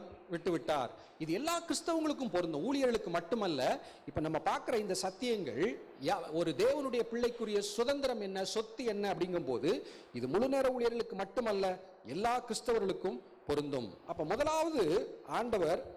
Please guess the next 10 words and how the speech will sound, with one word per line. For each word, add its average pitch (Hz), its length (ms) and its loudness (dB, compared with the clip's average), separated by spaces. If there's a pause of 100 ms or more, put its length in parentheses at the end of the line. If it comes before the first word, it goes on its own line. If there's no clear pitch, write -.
அங்கே 147 460 0 (300)
லேவி 240 320 2
கோத்திரத்திற்கு 190 640 0
கொடுக்கிற 190 340 0
சொத்து 190 380 -2
என்ன? 160 220 2
தன்னையே 247 720 2
சொத்தாக 202 480 0
கொடுத்து 156 300 -2
விடுகிறார். 120 440 0